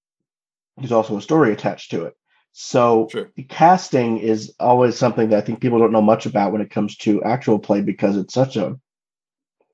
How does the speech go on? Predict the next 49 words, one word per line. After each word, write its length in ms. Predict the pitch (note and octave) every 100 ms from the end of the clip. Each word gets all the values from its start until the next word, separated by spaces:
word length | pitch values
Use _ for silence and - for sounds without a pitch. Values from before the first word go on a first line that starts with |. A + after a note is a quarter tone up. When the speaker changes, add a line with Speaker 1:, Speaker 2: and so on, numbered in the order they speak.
| -
Speaker 1:
weird 300 | C3+ C3+ C3
concept 500 | D#3 G3+ F3+ G#2 -
'cause 80 | A#2
everyone's 240 | C#3+ B2+
so 80 | C#3
used 200 | C#3 C3+
to, 100 | C#3+
"Oh, 320 | G3 F#3 - _ _ _ _ -
yeah, 200 | F#3 G3
my, 320 | B2+ B2+ C#3 D3
you 260 | C3+ C#3
know, 140 | B2 A#2
I'm 120 | C3
just 140 | D3+
looking 160 | D#3 D3
for 140 | C#3
a 60 | A#2+
group," 320 | D3 D#3+ D#3
or, 100 | B2
"Yeah, 160 | C#3+ C#3
my 120 | C3
group's 200 | C3+ C3
just 120 | C3+
a 60 | B2+
bunch 160 | C3+
of 100 | A#2
friends," 440 | - C3+ C3+ C3+ C3
you 80 | A#2+
know? 300 | B2+ C3+ _ _ _ _ -
Uh, 220 | B2 A#2 A2+
and 120 | C3
then, 380 | C3+ C3+ A#2+ - _ -
you 100 | B2+
know, 60 |
how 200 | B2 D3
do 80 | D3+
you 80 | C#3
put 200 | C#3+ C3
together 380 | B2 C3 B2 A2
a 80 |
group 360 | A2 C3 C#3+ C#3
for, 680 | - A2 A2 G#2+ G#2+ G#2+ - _ -
you 60 | A#2+
know, 80 |
for 140 | G#2+ A2
instance, 240 | G#2 G#2+
Stay 160 | - G#2
Alive? 580 | G#2 A#2 A#2+ A#2 A#2 - _ _ _ _
Uh, 240 | A2 G#2+